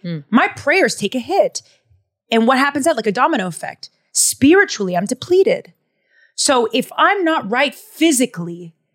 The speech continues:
Speaker 2: how can I do the work spiritually? So that's why with that answer, I gotta say yes and no.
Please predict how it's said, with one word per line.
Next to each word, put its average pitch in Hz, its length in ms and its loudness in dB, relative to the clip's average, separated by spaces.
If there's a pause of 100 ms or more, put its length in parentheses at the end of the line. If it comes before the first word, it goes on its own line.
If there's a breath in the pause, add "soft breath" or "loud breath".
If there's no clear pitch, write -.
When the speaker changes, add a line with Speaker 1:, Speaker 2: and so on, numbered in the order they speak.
(260)
Speaker 2:
how - 180 2
can 330 160 2
I 247 80 2
do 220 180 0
the 208 120 2
work 190 400 -8
spiritually? - 1000 -2 (760 loud breath)
So - 160 -2
that's 240 240 0
why 254 180 0
with 226 180 0
that 226 160 0
answer, 220 440 0
I 220 180 -2
gotta 214 260 -4
say 226 560 0 (480)
yes 247 320 0
and 220 200 2
no. 202 480 0